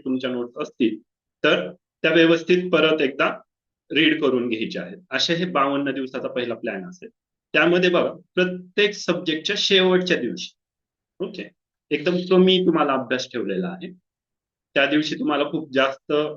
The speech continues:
अभ्यास करण्याची गरज नाहीये, तो कमी अभ्यास करून तुम्ही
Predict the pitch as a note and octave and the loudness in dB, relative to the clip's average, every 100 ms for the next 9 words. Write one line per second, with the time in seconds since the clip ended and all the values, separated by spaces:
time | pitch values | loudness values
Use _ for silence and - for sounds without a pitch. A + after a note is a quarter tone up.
0 | A#2+ A#2 B2+ - A#2+ A#2 A2 A#2 A2+ A2 | -12 -8 -8 -2 -2 -2 -2 0 0 0
1 | F#2 F#2 - - _ _ D3+ D3+ D#3 D#3+ | -2 -8 -12 -18 _ _ -6 0 4 4
2 | D3+ D#3 D3+ - D#3+ - - _ _ _ | 4 0 0 4 4 2 -6 _ _ _
3 | E3+ E3+ E3+ F#3+ - | 6 8 8 4 0